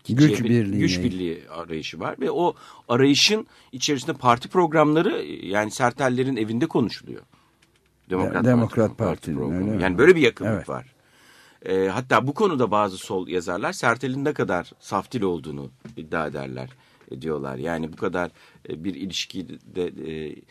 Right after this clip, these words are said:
Speaker 1: aslında bu ilişki Tan, Tan olayı yani Bayar, Menderes gibi ekiple, e, ekibin de kendine gelmesini sağlıyor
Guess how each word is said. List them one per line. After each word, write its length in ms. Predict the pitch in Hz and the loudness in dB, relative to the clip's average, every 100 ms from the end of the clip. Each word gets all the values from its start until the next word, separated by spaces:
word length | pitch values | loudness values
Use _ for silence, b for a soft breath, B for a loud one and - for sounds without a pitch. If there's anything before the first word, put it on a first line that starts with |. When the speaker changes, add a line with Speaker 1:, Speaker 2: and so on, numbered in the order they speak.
| B B - | B B 0
Speaker 1:
aslında 320 | - - 196 | 0 0 -6
bu 120 | 220 | -6
ilişki 440 | 185 214 - - 127 | -4 -2 -2 -4 -4
Tan, 340 | 156 208 - 101 - | -2 -2 -4 -10 -4
Tan 200 | 143 247 | -2 -2
olayı 380 | 320 131 104 156 b b 95 95 - | 2 2 2 -4 b b -14 -14 -8
yani 320 | 98 90 80 | -6 -4 -2
Bayar, 340 | 101 143 135 131 | 0 2 2 0
Menderes 680 | 104 107 131 113 101 - - 85 90 | -4 -4 -2 -2 -4 -8 -16 -16 -14
gibi 320 | 87 92 - | -6 -6 -6
ekiple, 600 | 90 - - 87 101 196 b b b - | -10 -12 -16 -6 -4 -4 b b b -8
e, 80 | 90 | -4
ekibin 680 | 87 87 82 - 151 233 127 | -2 -4 -6 -8 -2 0 0
de 140 | 160 | 0
kendine 380 | 151 127 143 170 | 4 4 4 4
gelmesini 500 | 151 135 147 139 147 | 4 4 2 -2 -2
sağlıyor 560 | - 78 71 67 67 | 0 0 -2 -6 -8